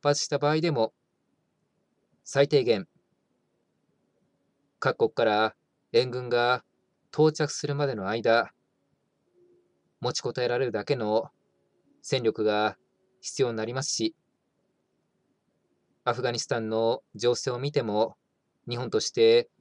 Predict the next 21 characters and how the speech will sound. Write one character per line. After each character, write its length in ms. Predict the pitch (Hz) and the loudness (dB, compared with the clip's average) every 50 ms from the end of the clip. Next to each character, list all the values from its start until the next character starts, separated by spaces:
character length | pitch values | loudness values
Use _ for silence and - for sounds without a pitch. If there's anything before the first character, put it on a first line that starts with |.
| _ _ _ | _ _ _
し 160 | - - - | -8 -8 -6
っ 40 | _ | _
か 120 | - 156 | 0 0
り 100 | 147 120 | 0 0
と 400 | - 123 113 117 117 120 120 - _ _ _ _ _ _ | 4 6 8 8 8 8 6 2 _ _ _ _ _ _
国 240 | - 147 143 - 135 | 2 2 2 4 4
土 120 | 123 113 110 | 4 6 6
を 400 | 107 113 113 113 117 123 123 - _ _ _ _ _ _ _ _ _ _ _ _ - _ _ _ _ _ _ _ | 6 6 6 6 6 4 2 -4 _ _ _ _ _ _ _ _ _ _ _ _ -20 _ _ _ _ _ _ _
防 240 | 104 123 135 139 143 | 2 6 6 8 8
衛 60 | 143 | 6
す 160 | 143 - 156 | 4 2 -4
る 80 | 143 143 | -4 -4
決 300 | - 185 170 - - 139 | -4 -4 -6 -4 -4 -4
意 80 | 123 | 0
を 320 | 113 113 113 113 123 120 - _ _ _ _ _ _ _ _ - | 6 8 8 8 8 6 0 _ _ _ _ _ _ _ _ -10
見 120 | 120 123 | -8 -6
せ 160 | - - 185 | -4 -2 -2
な 80 | 170 151 | -2 -2
け 100 | - 127 | 0 0
れ 80 | 113 | 0
ば、 320 | 98 104 101 107 107 107 | 0 2 2 2 2 2